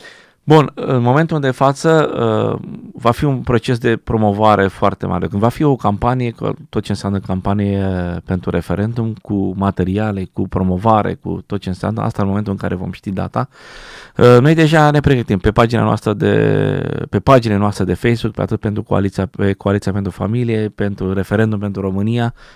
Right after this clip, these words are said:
pe paginile noastre de internet găsiți foarte multe informații, clipuri informative și tot așa. Dar, uh, uh, când va începe campania, veți ști, se va informa, inclusiv televiziunile vor fi,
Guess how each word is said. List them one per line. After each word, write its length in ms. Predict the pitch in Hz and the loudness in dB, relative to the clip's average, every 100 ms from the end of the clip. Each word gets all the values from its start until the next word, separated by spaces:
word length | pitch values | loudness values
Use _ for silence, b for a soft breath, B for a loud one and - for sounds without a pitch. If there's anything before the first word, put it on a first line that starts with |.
| b | b
pe 80 | 135 | -2
paginile 400 | 110 101 101 98 | -2 0 0 0
noastre 220 | 95 90 | 0 -2
de 80 | 92 | -2
internet 420 | 92 107 104 - | -2 -4 -6 -4
găsiți 360 | 95 - 101 | -4 -2 -6
foarte 320 | - 101 - 101 | -6 -6 -4 -6
multe 220 | 98 92 | -6 -6
informații, 560 | 87 90 92 104 - | -6 -6 -4 -4 -6
clipuri 360 | - 101 - 98 | -8 -8 -6 -8
informative 800 | 87 90 87 87 - 113 104 104 B B B B B | -6 -6 -6 -6 -4 -4 -4 -6 B B B B B
și 120 | - | -10
tot 200 | - 110 | -6 -6
așa. 360 | 92 - 120 135 B B B - | -6 -2 -2 -2 B B B -2
Dar, 340 | 113 160 185 175 156 | 6 8 8 8 4
uh, 80 | - _ _ _ _ _ _ _ _ _ - - 143 | 2 _ _ _ _ _ _ _ _ _ -12 -4 0
uh, 240 | 120 104 - - | 0 0 -6 -2
când 160 | 151 | 2
va 60 | 156 | 4
începe 240 | 135 151 | 2 0
campania, 460 | 143 131 117 139 131 | 0 0 0 2 2
veți 180 | 120 107 | 0 0
ști, 200 | - 85 | -2 -2
se 160 | - | 0
va 160 | 107 110 | 2 2
informa, 400 | 104 110 110 135 | 0 0 2 2
inclusiv 560 | 143 135 - 104 - - - _ | 2 0 -2 -4 -6 -20 -20 _
televiziunile 640 | 117 113 104 127 135 113 95 | 4 6 6 4 4 4 2
vor 240 | 92 98 | 2 0
fi, 600 | 92 - 107 101 98 92 | -2 -4 0 0 0 -2